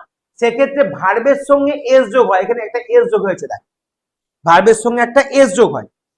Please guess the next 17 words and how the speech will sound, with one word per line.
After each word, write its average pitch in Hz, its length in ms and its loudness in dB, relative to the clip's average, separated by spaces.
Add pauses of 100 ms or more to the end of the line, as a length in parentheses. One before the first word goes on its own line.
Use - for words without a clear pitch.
(180)
এই 262 280 2
জন্য 285 340 2
আমরা 285 200 2
রাইজেস 220 420 2
করব, 170 180 -8 (120)
এখানে 202 180 -8
রাইজটা 180 420 -2
করব 147 220 -8
না। - 200 -20 (480)
বোঝা 170 200 -4
গেল? 185 180 -4 (580)
কিন্তু 254 200 -6
এখানে 254 300 -4
যদি 254 100 -2
একের 226 280 0
বেশি 214 300 -2
হতো, 226 380 0